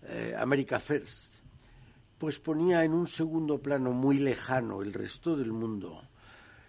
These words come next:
en contra de lo que ha sido la política general de los presidentes americanos de considerar que ellos, parte de su responsabilidad es el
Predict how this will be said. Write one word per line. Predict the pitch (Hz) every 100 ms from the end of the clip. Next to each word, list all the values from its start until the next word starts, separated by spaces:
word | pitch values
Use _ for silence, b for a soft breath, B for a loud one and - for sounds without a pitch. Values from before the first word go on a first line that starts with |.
| b
en | 143 135
contra | 165 165 180
de | 160
lo | 135 131
que | 143
ha | 131
sido | - 143 143
la | 139 117
política | 117 117 113 120 131
general | - 113 110 117 120
de | 113
los | 113 104
presidentes | - 110 110 110 110 120 110
americanos | 113 117 120 135 113 131 139 B B B B
de | 123 135
considerar | - 120 - 123 120 123 127
que | 123 123
ellos, | 120 117 - - - B B B B _
parte | 185 190 - 175
de | 147
su | - 147
responsabilidad | 127 123 135 123 - 117 110 113 131 131
es | 123 113 -
el | 110 107